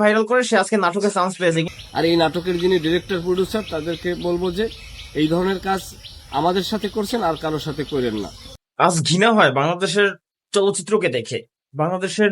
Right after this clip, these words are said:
Speaker 1: নাটক দেখে, কারণ যে রিসেন্টলি ভাইরাল হয় যে মানুষগুলো, সেই মানুষগুলোকে এনে ধরে ধরে তারপরে তারা নাটক করাচ্ছে। কারণ ওই যে আলোচিত সমালোচিত এখন আছে, তাদের ফেস ভ্যালুটা ভালো, কিন্তু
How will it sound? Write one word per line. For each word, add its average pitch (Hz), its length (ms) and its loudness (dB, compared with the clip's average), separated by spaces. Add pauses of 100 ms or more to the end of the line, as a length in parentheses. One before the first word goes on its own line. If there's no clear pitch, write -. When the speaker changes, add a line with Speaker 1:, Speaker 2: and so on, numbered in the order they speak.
(100)
Speaker 1:
নাটক 170 300 4 (120)
দেখে, 135 240 0 (120)
কারণ 175 280 2 (840)
যে 135 240 2 (140)
রিসেন্টলি 262 440 0
ভাইরাল 202 340 2
হয় 254 160 4
যে 233 60 4 (100)
মানুষগুলো, 208 400 2 (120)
সেই 233 220 2
মানুষগুলোকে 220 580 2 (200)
এনে 240 160 4 (100)
ধরে 190 180 4 (120)
ধরে 233 160 4 (120)
তারপরে 196 380 2
তারা 214 160 4 (320)
নাটক 202 300 2
করাচ্ছে। 180 300 4 (100)
কারণ 190 240 2
ওই 214 120 2
যে 220 60 2 (160)
আলোচিত 220 320 2 (140)
সমালোচিত 208 500 2
এখন 208 180 0
আছে, 220 180 2
তাদের 185 220 -2
ফেস 190 220 4
ভ্যালুটা 214 360 4
ভালো, 147 180 4 (1120)
কিন্তু 185 280 2